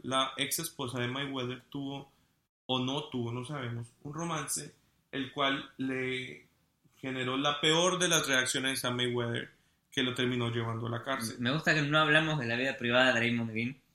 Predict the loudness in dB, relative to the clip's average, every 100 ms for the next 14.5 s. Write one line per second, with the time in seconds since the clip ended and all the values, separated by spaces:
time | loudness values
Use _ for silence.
0 | _ _ 0 2 2 4 4 4 2 -2
1 | -2 -2 -2 -2 0 0 2 0 -4 -6
2 | -6 -4 -4 0 0 2 0 0 0 -2
3 | -4 -10 -16 _ _ _ _ _ -2 2
4 | 4 4 2 0 0 -2 -2 -2 -4 -2
5 | 2 4 4 4 2 -2 -6 -6 -4 -4
6 | -4 -6 -8 _ _ _ _ -2 0 2
7 | 2 2 2 0 -2 0 0 -2 -6 -10
8 | _ _ _ _ _ _ _ _ 2 4
9 | 4 0 -12 _ _ _ _ 0 2 2
10 | 2 0 0 -2 -2 -4 -8 -6 -6 -4
11 | -4 -2 -2 -4 -6 -6 -8 -8 -10 -10
12 | -10 -8 -8 -8 -12 -14 -12 -8 -6 -6
13 | -6 -10 -10 -8 -8 -8 -10 -10 -10 -10
14 | -8 -2 -2 -2 -10